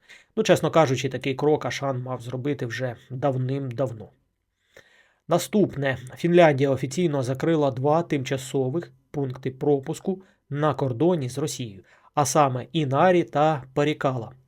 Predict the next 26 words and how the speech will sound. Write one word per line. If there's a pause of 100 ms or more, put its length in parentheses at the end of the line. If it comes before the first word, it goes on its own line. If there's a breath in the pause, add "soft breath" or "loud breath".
(340 loud breath)
Це
вже
остаточне
рішення,
адже
ці
пункти
не
використовувалися
з
дві
тисячі
двадцять
другого
року. (400 loud breath)
Виникає
питання,
чи
не
є
це
натяком
для
інших
європейських
країн?